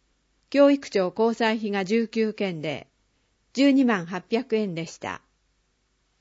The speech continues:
一般会計、歳入、二百八十二億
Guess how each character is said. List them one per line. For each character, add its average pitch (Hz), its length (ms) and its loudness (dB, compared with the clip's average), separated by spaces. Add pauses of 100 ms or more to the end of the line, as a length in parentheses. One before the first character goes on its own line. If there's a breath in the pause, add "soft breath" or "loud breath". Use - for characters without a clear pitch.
(920)
一 233 200 0
般 285 220 2
会 262 220 0
計、 175 560 -2 (800)
歳 262 300 2
入、 214 520 0 (640)
二 214 120 0
百 285 260 2
八 220 320 -2
十 226 200 2
二 208 160 0
億 190 440 -4